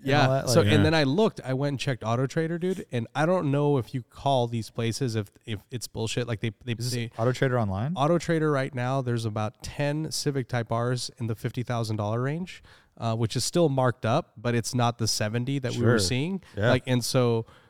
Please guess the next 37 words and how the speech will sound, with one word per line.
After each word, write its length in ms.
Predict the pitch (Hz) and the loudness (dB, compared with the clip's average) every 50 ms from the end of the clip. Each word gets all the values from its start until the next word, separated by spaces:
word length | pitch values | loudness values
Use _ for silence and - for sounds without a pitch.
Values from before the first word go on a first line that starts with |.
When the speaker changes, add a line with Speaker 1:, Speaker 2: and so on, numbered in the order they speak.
| _ _ _ _ _ | _ _ _ _ _
Speaker 2:
I 80 | 123 | -4
wonder 380 | 123 123 139 160 175 165 165 160 | 0 2 2 4 4 6 4 4
if 100 | 139 110 | 4 4
that's 240 | - 127 117 - - | 0 -2 -2 -2 -8
true, 240 | - - 247 247 170 | -2 0 2 2 4
though. 100 | 131 120 | 4 2
If 80 | 107 | 2
you 80 | 123 117 | 0 -4
call 280 | - - - 135 135 127 | -8 -2 0 2 2 4
them, 240 | 117 117 110 113 110 | 2 0 0 0 -2
they're 100 | 113 110 | -2 -2
like, 200 | 110 110 107 - | -2 -4 -6 -4
probably, 240 | - 113 110 107 107 | -4 -4 -4 -4 0
"Oh, 160 | 117 123 123 | 0 2 2
it's 140 | 117 107 - | 2 0 -2
actually 320 | 117 107 - - - 113 107 | -4 -6 -6 -8 -6 -6 -4
not. 260 | 107 110 101 98 98 | -2 -4 -4 -4 -6
It's 140 | 104 - - | -6 -6 -6
sixty 520 | - - - - - 120 - - - 98 | -8 -6 -6 -6 -6 -6 -8 -8 -8 -4
or 60 | 98 | 0
whatever." 200 | 110 107 104 101 101 | 2 2 2 2 2
Speaker 1:
Right. 80 | 101 | 2
Speaker 2:
But, 140 | 107 120 - | 0 -2 0
or 160 | - 135 139 135 | 4 4 4 4
if 80 | 120 - | 4 2
they 220 | - 135 127 120 | 0 0 0 0
actually 400 | 120 120 113 - - 139 123 117 | 0 -2 -4 -6 -6 -4 -4 -2
are 180 | 110 113 117 110 | 0 0 0 0
sitting 320 | - - 151 151 139 117 | 0 0 0 0 0 0
there 140 | 110 110 107 | 0 0 0
at 100 | 104 - | 0 -2
fifty 240 | - 117 107 - 107 | -6 -6 -4 -4 -2
grand 260 | 104 117 123 127 117 | 0 0 0 0 0
now, 260 | 110 104 101 101 104 | -2 -2 -2 -2 -2
and, 100 | 107 107 | -4 -4
like, 160 | 117 113 104 | -6 -6 -6
and 240 | 113 110 110 104 104 | -6 -10 -10 -10 -10